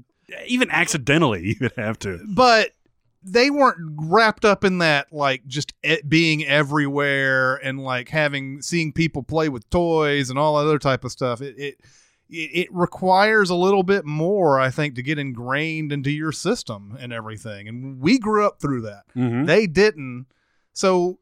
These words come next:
Speaker 2: you know, maybe they're establishing, I don't know. It, it's hard to establish, uh, a, a new base of fans when the new movies require you to really be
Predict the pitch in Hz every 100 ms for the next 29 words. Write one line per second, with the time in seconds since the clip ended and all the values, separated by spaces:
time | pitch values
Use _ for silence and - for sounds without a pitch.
0 | _ _ 180 185 - 202 196 156 156 165
1 | 214 240 226 214 202 175 156 143 - 170
2 | 185 175 151 175 156 262 226 240 151 143
3 | 147 143 - 165 233 226 143 - 147 196
4 | 202 165 123 - - - 135 127 123 123
5 | 127 135 127 135 135 147 233 147 113 -
6 | 113 - 113 110 123 120 127 127 123 120
7 | 117 120 135 156 147 151 196 139 117 120
8 | 123 127 - 147 139 147 139 131 135 127
9 | 120 135 127 123 135 135 127 123